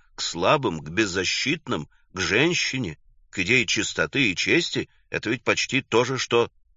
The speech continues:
сложило духоборческую общину.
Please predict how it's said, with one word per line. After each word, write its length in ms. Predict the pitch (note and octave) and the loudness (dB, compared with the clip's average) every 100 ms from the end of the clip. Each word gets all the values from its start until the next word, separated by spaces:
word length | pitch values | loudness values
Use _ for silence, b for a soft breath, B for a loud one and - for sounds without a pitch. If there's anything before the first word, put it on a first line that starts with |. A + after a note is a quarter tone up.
| _ - | _ -8
сложило 840 | G#2 A2 G2+ C#3 C3+ A#2 F2+ C#2+ | 2 2 4 4 4 4 2 -4
духоборческую 880 | - G2 G2+ F2 G#2+ - A#2+ - C#3 | -4 -4 0 2 2 2 -4 2 6
общину. 500 | C3+ - F#3 E3 A2 | 6 4 0 0 -4